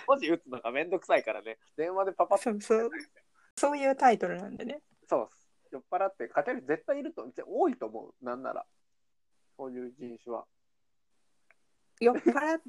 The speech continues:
Speaker 2: たことを理由に電話する。
Speaker 1: 理由を求めてるんですよ。なん、絡む。どうにかして絡む理由をもう常に求めてるから。
Speaker 2: うんうん。でも、
Speaker 1: そう。
Speaker 2: よ-、酔っ払ってるせいにして、アルコールのせいにして、
Speaker 1: そう。
Speaker 2: こう、
Speaker 1: そうっす。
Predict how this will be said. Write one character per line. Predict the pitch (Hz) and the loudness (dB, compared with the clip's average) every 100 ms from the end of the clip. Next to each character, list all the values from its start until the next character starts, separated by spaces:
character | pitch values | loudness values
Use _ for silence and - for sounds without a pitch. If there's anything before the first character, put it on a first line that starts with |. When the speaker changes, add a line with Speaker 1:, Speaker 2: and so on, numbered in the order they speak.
| 262 | 2
Speaker 2:
た | - 311 302 294 | 8 8 8 0
こ | - 294 | -6 -6
と | 302 320 277 294 | -2 -4 -2 -4
を | |
理 | 202 196 196 | -4 -4 -4
由 | 202 196 | -4 -6
に | 226 277 220 - _ - - _ _ - | -10 -14 -14 -18 _ -18 -18 _ _ -10
電 | 185 | -8
話 | 170 | -2
す | 165 | 2
る。 | 247 | 4
Speaker 1:
理 | |
由 | 330 | 2
を | 349 349 - | 4 2 0
求 | - - | -16 -12
め | - | -4
て | - | -4
る | |
ん | 135 | -4
で | |
す | - | -4
よ。 | - - - | -6 -8 -4
な | 151 196 | -2 -2
ん、 | 190 - - | -4 -18 -4
絡 | 208 214 | 2 2
む。 | 156 - _ - | 2 -8 _ -10
ど | 151 285 | 2 2
う | 269 | 2
に | 190 | -4
か | 185 | -8
し | |
て | - | -6
絡 | - 170 220 | 0 2 2
む | 147 | -2
理 | 147 | -6
由 | 208 220 | -6 -4
を | 214 | -4
も | 202 196 | -4 -8
う | 135 - | -10 -14
常 | 214 156 | -6 -6
に | |
求 | 127 127 | -6 -8
め | 139 | -8
て | 123 | -8
る | 113 | -8
か | - | -4
ら。 | 107 98 _ - | -4 -4 _ -2
Speaker 2:
う | |
ん | |
う | 208 190 180 185 170 | 0 0 -4 -4 -6
ん。 | - _ _ - - _ | -10 _ _ -20 -20 _
で | - | 2
も、 | 247 | 4
Speaker 1:
そ | 220 | 6
う。 | |
Speaker 2:
よ-、 | 240 240 | 6 4
酔 | 254 240 240 254 | 0 -4 0 0
っ | 254 | 0
払 | - 262 269 | 0 2 2
っ | |
て | 269 254 | -4 -6
る | 262 | -4
せ | 277 226 | -6 -6
い | |
に | 180 | -8
し | - | -14
て、 | - | -8
ア | 196 | -2
ル | 220 | 4
コ | 254 | 6
ー | 254 | 6
ル | 240 | 4
の | 240 | 0
せ | - 262 | 0 0
い | 196 | 0
に | 175 | -2
し | - | -2
て、 | - | -4
Speaker 1:
そ | |
う。 | 233 | -2
Speaker 2:
こ | 190 175 170 | -2 -2 -4
う、 | - - | -10 -2
Speaker 1:
そ | 170 | 0
う | |
っ | |
す。 | 139 - | 0 -6